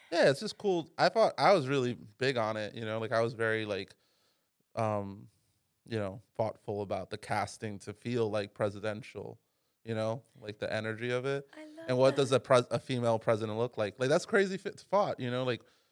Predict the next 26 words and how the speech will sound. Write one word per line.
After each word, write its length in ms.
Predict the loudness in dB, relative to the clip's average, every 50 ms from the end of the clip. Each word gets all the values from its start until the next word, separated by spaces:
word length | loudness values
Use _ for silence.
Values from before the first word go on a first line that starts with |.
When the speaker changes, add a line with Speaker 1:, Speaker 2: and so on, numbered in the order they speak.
| _ _ _
Speaker 1:
'cause 160 | -4 -2 0
we 80 | 0 2
haven't 320 | 2 4 2 2 0 -2
seen 240 | -6 -6 -6 -6 -4
it, 280 | -6 -6 -8 -8 -12 -12
so 160 | -8 -6 -4
we 120 | -4 -4 0
have 180 | 0 0 -2
to 80 | -2 -8
kind 220 | -4 -4 -2 -2
of 100 | -2 -4 -6 -12
imagine 520 | -10 -6 -6 -4 -4 -4 -6 -8 -6 -6
what 120 | -6 -6
it 100 | -6 -4
looks 260 | -6 -6 -6 -8 -6 -4
like, 260 | -4 -4 -4 -6 -10
you 80 | -8
know? 240 | -6 -6 -6 -6 -8
So, 480 | -10 -8 -4 -4 -2 -2 -2 -4 -6 -8 _ _ _ _ _ _ _ _ _ _
you 100 | -4 -2
know, 80 | -2 -2
the 120 | -2 0
outfit 400 | 0 -2 -2 -2 -6 _ -10 -8 -8
choice 600 | -10 -6 -4 -2 -2 0 0 -2 -2 -4 -6 -8
and 220 | -8 -8 -8 -6
the, 360 | -6 -4 -4 -4 -6 -8 -10